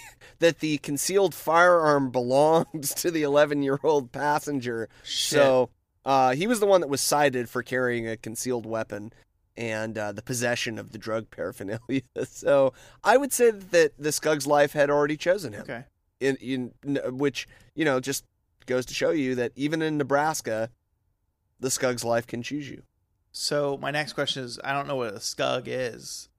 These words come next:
Speaker 2: I've never heard that. Is that a, is that a Medford thing?
Speaker 1: That's, no, that's from,
Speaker 2: Feels
Speaker 1: uh,
Speaker 2: like a Greater Idaho thing.
Speaker 1: No, that's from, uh, Hunt,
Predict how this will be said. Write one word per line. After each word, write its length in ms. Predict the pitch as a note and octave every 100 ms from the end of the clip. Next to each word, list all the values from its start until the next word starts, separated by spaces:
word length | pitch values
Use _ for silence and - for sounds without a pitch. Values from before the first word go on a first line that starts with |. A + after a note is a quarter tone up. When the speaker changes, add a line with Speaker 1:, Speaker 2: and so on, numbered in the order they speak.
| _
Speaker 2:
I've 80 | C3
never 220 | C3+ C3
heard 300 | A2+ C#3 D3+
that. 240 | B2+ A2 A#2+
Is 100 | B2
that 160 | B2
a, 180 | A#2+ A2 -
is 80 | A#2+
that 140 | B2
a 40 | A2+
Medford 440 | A#2+ C3 C#3+ -
thing? 340 | C#3+ D3 C#3+ C#3+
Speaker 1:
That's, 320 | G3 - -
no, 260 | F3+ F3
that's 260 | F3 F#3 -
from, 340 | - F#3+ E3+ D#3
Speaker 2:
Feels 260 | C3+ C3
Speaker 1:
uh, 40 | B2+
Speaker 2:
like 200 | - F3+
a 40 |
Greater 400 | C#3 D#3 D3+ C#3+
Idaho 400 | C#3 C#3+ B2+ B2
thing. 420 | A#2 B2+ A#2+ G#2+ C#3
Speaker 1:
No, 340 | D3+ C#3+ C3+
that's 320 | D#3 D#3 -
from, 380 | - G3 D#3+ D3+
uh, 380 | C#3+ C#3 B2+ C#3
Hunt, 240 | D3 C3+